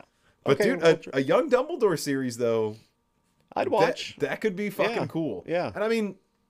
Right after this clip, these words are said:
Speaker 1: Jude Law
Speaker 2: Right.
Speaker 1: is the shit.
Speaker 2: Agreed.
Speaker 1: Like, Jude Law is fucking
Speaker 2: I like
Speaker 1: on the
Speaker 2: him.
Speaker 1: up and up, man.
Speaker 2: Yeah, I like him. I'd watch, yeah, I've, I'm trying to think, what the hell, what did I love, what did I love him in? What did I really like him in that I was, it was one of those movies
Speaker 1: He
Speaker 2: that
Speaker 1: was a
Speaker 2: was
Speaker 1: good Watson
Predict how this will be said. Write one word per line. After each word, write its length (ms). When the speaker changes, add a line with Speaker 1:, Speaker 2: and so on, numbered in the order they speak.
Speaker 1:
Jude 340
Law 500
Speaker 2:
Right. 300
Speaker 1:
is 120
the 80
shit. 420
Speaker 2:
Agreed. 400
Speaker 1:
Like, 240
Jude 260
Law 160
is 120
fucking 560
Speaker 2:
I 160
like 160
Speaker 1:
on 60
the 120
Speaker 2:
him. 40
Speaker 1:
up 120
and 100
up, 180
man. 100
Speaker 2:
Yeah, 180
I 100
like 200
him. 180
I'd 140
watch, 300
yeah, 140
I've, 120
I'm 60
trying 160
to 40
think, 140
what 120
the 80
hell, 480
what 100
did 140
I 60
love, 300
what 140
did 80
I 80
love 220
him 140
in? 100
What 120
did 80
I 40
really 280
like 280
him 100
in 140
that 100
I 80
was, 500
it 60
was 40
one 120
of 80
those 80
movies 220
Speaker 1:
He 60
Speaker 2:
that 40
Speaker 1:
was 120
a 20
Speaker 2:
was 80
Speaker 1:
good 180
Watson 580